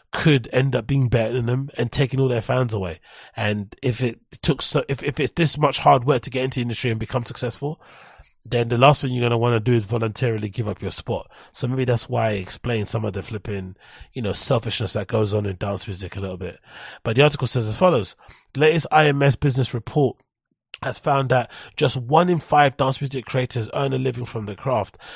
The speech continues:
Published yesterday, April twenty-sixth, the data from the annual report suggests that forty-five percent of respondents make no income."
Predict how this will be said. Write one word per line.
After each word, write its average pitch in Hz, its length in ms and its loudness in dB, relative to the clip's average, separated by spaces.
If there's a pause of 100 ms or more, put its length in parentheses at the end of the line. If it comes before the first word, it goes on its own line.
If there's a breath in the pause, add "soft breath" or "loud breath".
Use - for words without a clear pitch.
(120)
Published 156 380 2
yesterday, 120 560 0 (300 loud breath)
April 139 260 0
twenty-sixth, 131 560 -2
the 123 80 -4
data 147 380 -2
from 139 180 -6
the 123 140 -6
annual 147 360 2
report 139 300 0
suggests 120 320 -4
that 120 180 -2
forty-five 143 460 0
percent 131 260 -4
of 113 80 -6
respondents 117 640 -4 (320 loud breath)
make 123 420 0
no 147 380 4
income." 123 520 -2